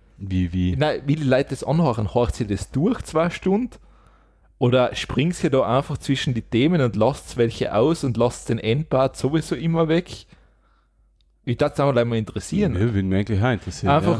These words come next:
Speaker 1: ja.
Speaker 2: äh,
Speaker 1: Ich glaub,
Speaker 2: wo
Speaker 1: wir werden kein Feedback dafür kriegen, weil
Speaker 2: Ich
Speaker 1: das zum Schluss eh keiner hat.
Speaker 2: Ja, ich, ich, deshalb schauen wir mal.
Speaker 1: Ja,
Speaker 2: Ähm,
Speaker 1: stimmt.
Speaker 2: Aber mich darf das echt einmal interessieren, ob das Leute,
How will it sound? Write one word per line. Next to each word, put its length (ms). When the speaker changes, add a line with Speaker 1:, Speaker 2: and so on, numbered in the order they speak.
Speaker 1:
ja. 360
Speaker 2:
äh, 120
Speaker 1:
Ich 140
glaub, 140
Speaker 2:
wo 40
Speaker 1:
wir 100
werden 160
kein 180
Feedback 400
dafür 260
kriegen, 420
weil 340
Speaker 2:
Ich 80
Speaker 1:
das 200
zum 140
Schluss 320
eh 100
keiner 400
hat. 180
Speaker 2:
Ja, 80
ich, 160
ich, 140
deshalb 380
schauen 200
wir 120
mal. 320
Speaker 1:
Ja, 220
Speaker 2:
Ähm, 60
Speaker 1:
stimmt. 340
Speaker 2:
Aber 180
mich 120
darf 160
das 220
echt 180
einmal 140
interessieren, 500
ob 160
das 180
Leute, 340